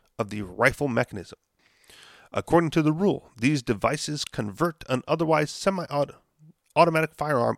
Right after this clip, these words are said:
into a machine gun by functioning as a self-acting or self-regulated mechanism that harnesses the recoil energy of the semi-automatic firearm in a manner that allows the trigger to reset and continue firing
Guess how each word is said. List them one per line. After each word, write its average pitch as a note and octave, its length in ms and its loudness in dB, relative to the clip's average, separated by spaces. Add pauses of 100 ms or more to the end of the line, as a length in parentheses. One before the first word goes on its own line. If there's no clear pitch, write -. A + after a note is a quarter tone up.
into G#3 340 2
a F#3+ 60 6
machine F#3+ 340 2
gun G#2+ 300 -2 (580)
by G2 140 -2
functioning C3 600 2
as G2+ 160 -2
a F#2+ 120 -8
self-acting - 800 2
or - 100 -12
self-regulated C3 960 2
mechanism A2+ 640 -8 (420)
that - 180 2
harnesses D3+ 560 2
the G#2 120 -6
recoil E3 800 -2
energy G2+ 400 -4
of A2+ 160 -6
the G#2 80 -8
semi-automatic G#2 880 -6
firearm G#2+ 440 -2 (120)
in D#3+ 80 -4
a G3 60 0
manner G3 480 0 (460)
that G2+ 120 -6
allows E3+ 320 0
the F3+ 100 -2
trigger C#3 340 2
to G#2+ 220 -2
reset A#2 540 0
and G#2+ 200 -2
continue A3+ 680 2
firing F#2 560 -6